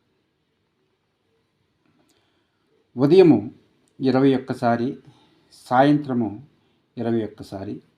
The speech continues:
మీరు ఈ మంత్రం చెప్తున్నట్లయితే మీకు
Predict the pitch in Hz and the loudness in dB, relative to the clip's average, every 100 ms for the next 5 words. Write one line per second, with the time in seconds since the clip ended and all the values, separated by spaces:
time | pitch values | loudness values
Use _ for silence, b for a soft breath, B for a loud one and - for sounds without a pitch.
0 | _ _ _ _ _ _ 117 101 - _ | _ _ _ _ _ _ -10 -10 -10 _
1 | 123 110 107 101 101 101 _ _ _ - | -10 -8 -8 -10 -14 -16 _ _ _ -16
2 | - - 107 95 - 87 85 - - _ | -16 -12 -10 -10 -14 -18 -18 -20 -20 _
3 | _ _ _ _ _ _ _ _ _ _ | _ _ _ _ _ _ _ _ _ _
4 | _ _ _ _ 107 104 110 98 | _ _ _ _ -10 -8 -10 -12